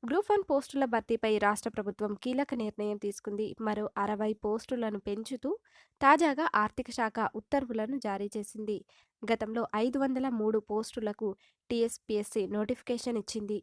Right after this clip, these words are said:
పేపర్ లీకేజీతో పాటు ఇతర కారణాల వల్ల రెండుసార్లు నియామక ప్రక్రియ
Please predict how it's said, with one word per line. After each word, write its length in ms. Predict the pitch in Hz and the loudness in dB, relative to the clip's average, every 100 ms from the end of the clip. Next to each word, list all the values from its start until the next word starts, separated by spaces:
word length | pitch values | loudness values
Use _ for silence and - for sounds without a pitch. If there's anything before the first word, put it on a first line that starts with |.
| _ _ _ _ 302 | _ _ _ _ 4
పేపర్ 320 | 330 370 339 | 6 4 4
లీకేజీతో 580 | 254 - 254 226 226 214 | 2 2 2 2 -4 -2
పాటు 380 | 202 196 214 - | 0 0 -2 -4
ఇతర 300 | 214 226 220 | -4 -2 -2
కారణాల 580 | - 202 247 262 254 240 | 0 0 2 0 0 -2
వల్ల 260 | 190 196 214 196 - _ _ - | -2 0 0 -2 -8 _ _ 4
రెండుసార్లు 560 | 240 311 359 311 277 302 | 6 6 4 2 2 0
నియామక 500 | 240 208 240 262 262 | 0 0 0 0 -2
ప్రక్రియ 480 | - 208 - 196 | -2 -4 -2 -2